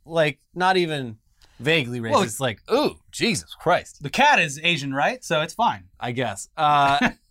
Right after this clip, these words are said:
Speaker 2: <laughs>
Speaker 1: also, like, oh, they're, like, live action ca-, uh, Aristocats. It's gonna be like the fucking Jungle Book, where it's ninety-nine percent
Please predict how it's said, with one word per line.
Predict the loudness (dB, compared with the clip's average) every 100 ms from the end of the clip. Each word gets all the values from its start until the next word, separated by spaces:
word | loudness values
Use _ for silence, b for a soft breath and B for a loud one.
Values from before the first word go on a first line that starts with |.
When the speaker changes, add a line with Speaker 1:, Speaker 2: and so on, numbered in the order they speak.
| _
Speaker 2:
<laughs> | -20 -20 -20 0
Speaker 1:
also, | 4 4 4 2 2 -2
like, | 0 2 4
oh, | 4
they're, | 4 0
like, | -2
live | 2 4 6
action | 4 2 -2 -6 -6
ca-, | -4 -4 0
uh, | 0 0 0
Aristocats. | -4 -4 -4 -2 -2 -6 _ _ _ _ _
It's | -6
gonna | -2 0
be | 2
like | 2
the | 4
fucking | 2 2 4
Jungle | 4 4
Book, | 0 -2 -6 _ -2
where | 4 4
it's | 2 -2
ninety-nine | 0 2 2 0
percent | 0 0 -2